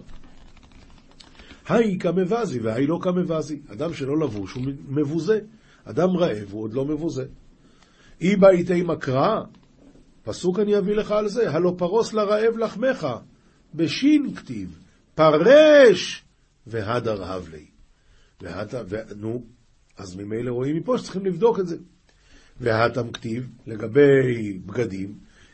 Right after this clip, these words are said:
"כי תראה ערום וכיסיתו, כי תראה לאלתר", קודם כל תכסה אותו.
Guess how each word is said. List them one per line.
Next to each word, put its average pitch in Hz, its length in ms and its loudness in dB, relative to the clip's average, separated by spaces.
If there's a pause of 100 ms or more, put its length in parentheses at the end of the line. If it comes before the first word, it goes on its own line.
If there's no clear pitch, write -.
"כי 120 140 -10
תראה 123 560 -4
ערום 156 400 0
וכיסיתו, 139 1040 -2 (480)
כי 123 180 -8
תראה 202 680 4
לאלתר", 165 840 -2
קודם 226 280 2
כל 196 180 0
תכסה 143 340 -6
אותו. 95 240 -12